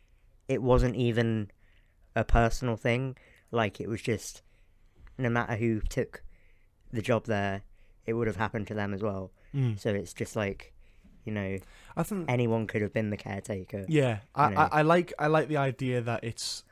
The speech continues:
Speaker 2: implying that, like, for, for me, the way I, I mean, 'cause it's very, there's no concrete answer to this, and there's so many different w-
Speaker 1: Oh,
Speaker 2: and
Speaker 1: no.
Speaker 2: there's no,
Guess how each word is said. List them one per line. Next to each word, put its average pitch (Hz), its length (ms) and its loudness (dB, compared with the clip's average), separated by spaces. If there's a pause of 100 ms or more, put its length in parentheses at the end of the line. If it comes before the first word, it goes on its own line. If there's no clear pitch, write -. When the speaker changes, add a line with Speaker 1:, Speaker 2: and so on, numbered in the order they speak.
Speaker 2:
implying 120 720 -4
that, 110 260 -6
like, - 420 -8 (840)
for, 170 160 -2
for 185 180 -2
me, 190 220 6
the 170 80 4
way 160 160 4
I, 147 180 2
I - 40 -2
mean, 147 120 -2
'cause 127 140 -10
it's 156 100 -6
very, 160 300 0
there's 147 180 -2
no 160 240 4
concrete 113 460 -4
answer 101 280 -6
to - 100 -12
this, 101 180 -10
and 117 100 -8
there's 110 80 -6
so 139 120 -6
many 120 120 -4
different 107 340 -8
w- 139 120 -2
Speaker 1:
Oh, - 40 0
Speaker 2:
and - 60 0
Speaker 1:
no. 143 60 0
Speaker 2:
there's 139 100 0
no, 165 380 0